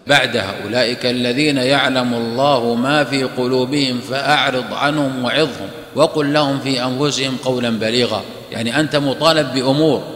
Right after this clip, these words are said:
تلك الأمور أن تعظ هؤلاء وأن تحرص على أن توصل إليهم العلم بأحسن أسلوب، توصل به العلم الشرعي، ولا تأنف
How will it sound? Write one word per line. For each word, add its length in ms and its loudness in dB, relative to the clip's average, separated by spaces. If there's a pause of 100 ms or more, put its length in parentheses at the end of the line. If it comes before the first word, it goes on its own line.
(160)
تلك 220 0
الأمور 500 2
أن 120 -2
تعظ 340 2
هؤلاء 520 4 (200)
وأن 280 0
تحرص 420 2
على 200 2
أن 380 0 (340)
توصل 440 4
إليهم 680 4 (280)
العلم 600 2 (360)
بأحسن 560 0
أسلوب، 300 -2 (300)
توصل 380 0
به 200 -2
العلم 300 0 (560)
الشرعي، 600 0 (520)
ولا 240 2
تأنف 560 2